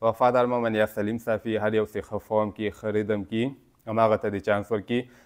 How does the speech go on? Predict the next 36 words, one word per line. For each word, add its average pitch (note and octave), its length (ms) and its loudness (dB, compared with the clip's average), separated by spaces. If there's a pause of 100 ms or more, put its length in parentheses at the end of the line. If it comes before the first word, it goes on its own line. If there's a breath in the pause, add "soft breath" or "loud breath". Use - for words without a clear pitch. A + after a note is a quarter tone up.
(140)
که A2 80 -2
نه، A2+ 140 2
دواړه B2 380 4
بهترینه G2+ 600 -2
بالران G2 480 0
دي، A#2 100 -2 (440 soft breath)
خو G#2+ 80 -6
لږ C3 260 0
غوندې G2+ 540 -2
مطلب G2 360 -6
چانسونه G#2 480 -4
ورکول G2 400 -2
پکار G2 280 -2
دي، G2 120 -6
که G2 120 -14
خیر G2+ 300 -6
دوی G2+ 160 -6
به F#2+ 120 -6
ریدم F#2+ 300 -4
کې - 80 -14 (100)
راسي. F#2+ 280 -4 (800)
او A2+ 100 4
دلته C#3+ 240 4
که C3+ 120 4
چېرته C#3 340 4
وکټه A#2+ 360 2
مطلب G#2+ 260 0
سپینرانو G#2 540 0
ته G#2 140 -10
جوړوي، A2+ 320 -2 (480 soft breath)
نو A2 160 -2
بیا D3+ 120 10
نور D3+ 320 6
احمد A2 280 0
ته G#2+ 120 2
هم G#2 120 -2